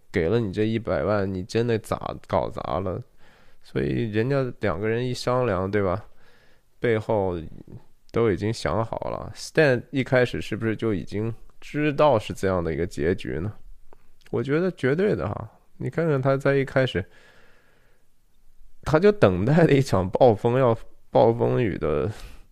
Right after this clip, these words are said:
大，大冲突要来到的。那这个时候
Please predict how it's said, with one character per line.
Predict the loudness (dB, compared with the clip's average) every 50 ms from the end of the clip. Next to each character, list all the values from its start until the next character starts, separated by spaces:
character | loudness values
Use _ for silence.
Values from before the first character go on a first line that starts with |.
| -18 -18 -18 -18 -16 -10 -6
大， | -4 -4 -2 -2 -2 -4 -4 -6 -6 0
大 | 2 4 4 4
冲 | 2 0 -2 -2 -2
突 | -2 -2 0
要 | 2 2 2 2
来 | 0 -2 -4 -4 -4 -4
到 | -2 0 0 0 0 -2
的。 | -4 -6 -10 -14 -14 -16 -16 -18 -18 -20 -20 -20 -20 _ -20 -20 -12 -8
那 | -6 -6
这 | -4 -2 -2
个 | -2 -2 -2
时 | -2 -2 -2
候 | 0 0 0